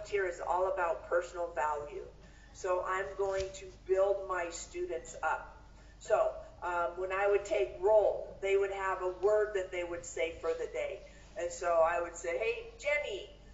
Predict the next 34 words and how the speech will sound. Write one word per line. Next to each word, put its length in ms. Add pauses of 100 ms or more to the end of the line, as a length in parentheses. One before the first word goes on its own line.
(100)
And 280
she 140
would 120
stand 280
up 80
and 60
say, 240
"I'm 260 (140)
positive." 680
Or 120
I'd 180
say, 340 (240)
you 80
know, 60
that's 260
how 180
I 160
would 180
take 300
roll, 420 (160)
is 200
having 360
them 300 (200)
declare, 1000 (440)
or 180
as 140
you 80
said, 220
self-affirmation, 1200 (320)
having 300
them 180
declare 560
their 260
word 300